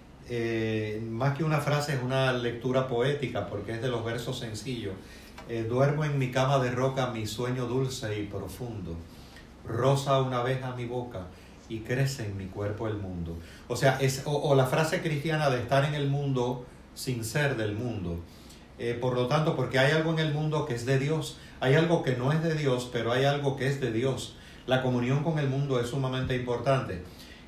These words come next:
Y voy ahora directamente a la pregunta. Esta dinámica a partir de tu punto de partida de Rudolf Otto, de la ciencia autoproclamarse en la modernidad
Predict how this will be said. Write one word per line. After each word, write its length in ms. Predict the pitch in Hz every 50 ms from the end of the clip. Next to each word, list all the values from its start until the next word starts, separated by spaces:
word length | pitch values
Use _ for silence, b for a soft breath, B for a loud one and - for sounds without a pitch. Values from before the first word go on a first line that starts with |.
| -
Y 80 | 135 131
voy 200 | 120 131 143 151
ahora 260 | 151 151 156 151 143
directamente 580 | 131 123 123 127 123 135 135 131 135 131 131 131
a 40 |
la 120 | 123 123 123
pregunta. 500 | 120 117 117 117 117 113 113 110 110 110 131
Esta 560 | 143 143 147 - - - 139 135 - - B B B B B - - - 123
dinámica 500 | 123 135 131 147 151 151 143 135 - 120
a 60 | 113
partir 400 | 113 113 107 104 104 127 135 139
de 140 | 143 147 135
tu 160 | 139 131 117
punto 320 | - 127 127 139 131 139 135
de 80 | 127
partida 520 | 123 127 117 113 107 - 131 131 127 123 120
de 60 | 113 -
Rudolf 340 | 123 123 127 123 120 - 139
Otto, 320 | 139 127 113 - 107 - B B B B B B - 131
de 120 | 110 135 131
la 140 | 127 123 120
ciencia 560 | - - 160 160 165 165 156 - - 143 127
autoproclamarse 1160 | 123 117 113 110 113 117 110 117 117 120 - 120 113 113 113 135 135 131 - - - - 101 101
en 100 | 98 98
la 100 | 101 101
modernidad 680 | 104 104 101 104 107 104 104 101 104 113 120 120 117